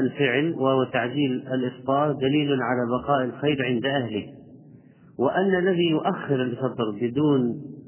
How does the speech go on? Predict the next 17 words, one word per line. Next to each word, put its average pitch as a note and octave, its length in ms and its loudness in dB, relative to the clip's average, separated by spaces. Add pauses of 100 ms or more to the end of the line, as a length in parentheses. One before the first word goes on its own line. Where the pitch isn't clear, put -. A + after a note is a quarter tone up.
(340)
عذر D3+ 500 0 (760)
أن C#3+ 400 4
الخير D3+ 760 0
قد D3+ 260 0
جانبه. C3 800 2 (680)
ما F#3 120 4
هو G3 180 2
الخير؟ C#3+ 360 0
اتباع B2+ 400 0
السنة، C#3 580 -2 (960)
الخير C3+ 500 2
في B2 60 -2
الدنيا C3 380 2
والآخرة. C#3 720 0 (1400)
هؤلاء E3 600 2 (260)
اليهود D3 520 4
والنصارى D3 840 2